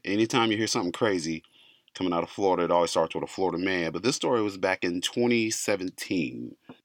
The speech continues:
A white guy named Adam, and he says that he is a transracial Filipino woman.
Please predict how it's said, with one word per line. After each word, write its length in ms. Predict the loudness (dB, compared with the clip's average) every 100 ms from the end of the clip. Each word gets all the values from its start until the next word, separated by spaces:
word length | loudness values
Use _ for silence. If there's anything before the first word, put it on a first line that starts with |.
| _
A 40 | -8
white 320 | -2 -2 -2
guy 220 | -4 -2
named 280 | -2 -4 -6 -4
Adam, 500 | -4 -4 -8 -16 -20 _ _ _ _ _ _ _ _ _ _ _ _ _
and 420 | -6 -4 -2 -4 -8
he 420 | _ _ -4 -4
says 380 | -2 -2 -2 -2
that 180 | -6
he 240 | -6 -6 -4
is 120 | -4
a 160 | -6 -6
transracial 960 | -8 -2 0 0 -2 -4 -4 -4 -6 -10 -6
Filipino 640 | -4 -4 -6 -4 0 0 0
woman. 520 | -2 -2 -2 -4